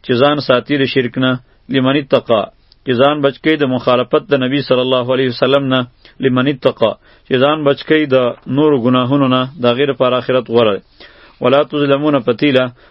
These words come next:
او ظلم به ونه کړلی شي په تاسو باندې په قدر د تار د هډوکي د کجوري باندې، دومره ظلم به نشي کېدلی. دې ځای کې د ظلم نه مراد نقصان دی په ثواب کې. چا چې د الله تعالی په لاره کې جهاد کړی دی، تقوا او پرهیزګاري یې کړې ده،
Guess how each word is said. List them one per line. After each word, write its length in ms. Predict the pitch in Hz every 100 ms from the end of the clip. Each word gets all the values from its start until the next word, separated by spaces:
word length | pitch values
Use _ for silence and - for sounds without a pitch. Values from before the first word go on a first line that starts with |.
| _
او 80 | 127
ظلم 280 | 117 139 151 139
به 80 |
ونه 160 | 143 151
کړلی 300 | 143 147 135
شي 120 | 113
په 120 | 120
تاسو 260 | 117 143 135
باندې 300 | 127 127 123
په 80 | 120
قدر 340 | 117 147 147 139
د 120 | 117 123
تار 240 | - 139 139
د 100 | 123
هډوکي 380 | 123 127 151 151
د 60 | 131
کجوري 380 | 131 123 139 127
باندې، 340 | 127 123 127 123 _ _ -
دومره 260 | 139 147 127
ظلم 260 | 135 131
به 80 | 123
نشي 220 | 123 120 -
کېدلی. 320 | 117 104 - _ _ _ _ _ _ -
دې 140 | 139 165
ځای 160 | 160
کې 180 | 147 156 151
د 80 | 123
ظلم 300 | 117 151 135
نه 120 | 123
مراد 360 | 120 120 143 151 _ _ -
نقصان 500 | 135 123 - - 147
دی 140 | 139 131
په 120 | 123
ثواب 340 | 127 110 98
کې. 180 | - - - _ _ _ _ _
چا 120 | - 151
چې 140 | 147
د 60 | 139
الله 240 | 139 139 139
تعالی 240 | 139 147
په 140 | 147 151
لاره 220 | 156 151
کې 220 | 143 123
جهاد 280 | 127 135 139
کړی 220 | 131 127
دی، 100 | 123
تقوا 320 | 120 127 - 147
او 100 | 135
پرهیزګاري 460 | 139 127 123 127
یې 80 | 143
کړې 200 | - 127
ده، 140 | 123